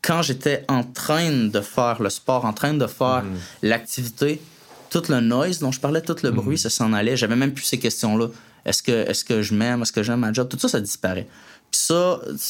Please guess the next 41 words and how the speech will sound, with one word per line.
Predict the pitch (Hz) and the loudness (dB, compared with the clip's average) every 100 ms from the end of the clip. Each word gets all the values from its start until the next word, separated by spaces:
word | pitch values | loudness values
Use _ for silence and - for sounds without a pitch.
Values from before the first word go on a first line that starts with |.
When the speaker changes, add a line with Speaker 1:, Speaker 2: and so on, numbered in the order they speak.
| - - - | -6 -8 -6
Speaker 1:
c'est | - - 117 | -2 0 2
la | 113 107 | 4 4
meilleure | 107 107 123 110 | 4 2 2 0
chose. | - 123 110 104 - _ - _ _ _ - | 0 0 0 -4 -12 _ -20 _ _ _ 0
Mon, | 110 110 | 0 2
mon | 113 110 | 2 2
esprit | - - 127 | 0 -2 -2
était | - 90 | 0 -4
vide, | 101 110 135 135 131 - | -2 0 0 -2 -6 -4
était | 104 | -4
blanc, | 101 107 110 120 120 131 - _ - - - - | 0 0 2 0 -2 -4 -14 _ -20 -20 -20 -8
puis | 98 | -4
je | - | -2
pense | 101 92 | -2 -2
plus | - 120 | 0 0
à | 98 | 0
rien. | 104 | -2
Puis | 104 - | -4 -2
ça, | - 135 127 | 0 2 0
j'aimais | 98 98 | -2 -4
ça | 117 | -6
vraiment | 107 104 101 | -4 -4 -4
beaucoup. | 101 - - - - - | -6 -10 -14 -16 -14 -8
Je | - | -2
pense | 151 165 - | 0 0 0
que, | 135 120 107 | 0 2 0
je | - | 0
pense | 151 - | -2 0
que | 135 | 0
les, | 113 110 | 2 0
les | 107 107 | 0 0
sports, | - 156 - | 2 0 0
par | 120 - | -4 -2
contre, | 143 131 | -4 0
m'ont | 120 | -2
permis | 110 110 139 | 0 0 2
de | 139 | 2
me | 110 | 0
prouver | - - 127 127 139 | -4 -4 -2 0 0
des | 120 107 | 0 -2
affaires. | 104 - - | -4 -6 -8